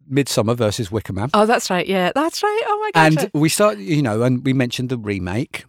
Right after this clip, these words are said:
Speaker 1: And I had forgotten. It's almost like I'd had this blo-, this block. It, it was so bad that I decided to block it out
Speaker 2: For
Speaker 1: because
Speaker 2: self-protection.
Speaker 1: Yeah, because I said, you, you know, you said to me, "Oh, have you seen it?" And I was kinda like,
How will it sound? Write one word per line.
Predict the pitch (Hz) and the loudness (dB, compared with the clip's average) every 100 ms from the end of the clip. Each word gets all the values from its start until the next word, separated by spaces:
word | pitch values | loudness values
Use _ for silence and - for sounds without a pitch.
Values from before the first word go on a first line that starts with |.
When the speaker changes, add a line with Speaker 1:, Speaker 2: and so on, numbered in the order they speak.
| _ _ _ - - - | _ _ _ -18 -18 0
Speaker 1:
And | 151 147 | 2 2
I | 147 190 | 2 2
had | 240 - | 2 -2
forgotten. | - 202 - 208 156 | -6 -4 0 0 0
It's | 151 - | -6 -4
almost | 180 220 220 - | -2 0 -2 -2
like | 165 147 - | -6 -6 -4
I'd | 131 131 | -2 -2
had | 104 143 - | 0 -2 0
this | 131 | -4
blo-, | - - - - _ _ - | -4 -8 -8 -10 _ _ -2
this | 170 | -2
block. | - 139 135 - - - - - _ _ _ _ - | 2 4 4 2 -8 -14 -20 -20 _ _ _ _ -4
It, | 170 | 0
it | 160 | 2
was | 151 - | 2 0
so | - 196 | 4 4
bad | 156 156 143 - | 4 4 4 0
that | 127 | -2
I | 135 | -2
decided | - - 139 - | -2 0 0 0
to | |
block | - 135 - | 0 0 0
it | |
out | 135 113 | 0 2
Speaker 2:
For | - | 4
Speaker 1:
because | 202 | 4
Speaker 2:
self-protection. | 147 - - 202 - - 160 165 | 4 4 2 0 0 -4 -4 2
Speaker 1:
Yeah, | 214 262 220 113 | 4 4 2 0
because | 160 - 185 | -2 0 2
I | 196 | 2
said, | - 165 139 | 2 0 0
you, | 165 180 | -4 -4
you | 139 | -6
know, | 143 110 110 135 117 120 _ | -4 -4 -6 -10 -20 -20 _
you | 135 170 | -8 -6
said | - 127 | -2 -4
to | 131 | 0
me, | 123 | 0
"Oh, | 123 | 2
have | 127 123 | 0 -4
you | |
seen | 117 160 156 | -2 -2 -2
it?" | 117 | -4
And | 120 | -4
I | |
was | 127 | -4
kinda | - 117 | -4 -4
like, | 113 | -4